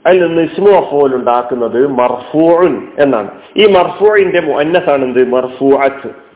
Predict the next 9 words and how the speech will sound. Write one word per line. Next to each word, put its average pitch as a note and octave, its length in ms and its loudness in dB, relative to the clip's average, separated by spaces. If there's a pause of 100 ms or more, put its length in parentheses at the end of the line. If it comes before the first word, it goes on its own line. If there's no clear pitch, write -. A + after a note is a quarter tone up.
(520)
ഉയർത്തപ്പെട്ടത്, C3+ 1000 0 (1500)
ഉന്നതമാക്കപ്പെട്ടത്. E3+ 1400 0
അതുകൊണ്ടാണ് D#3+ 400 2
ഉന്നതമായ D#3+ 1120 0
എന്ന് D3+ 220 -2
നമ്മൾ C3+ 220 0
ആയത്തിൽ B2+ 400 0
അർത്ഥം B2 300 -2
പറഞ്ഞിട്ടുള്ളത്. G2+ 500 -6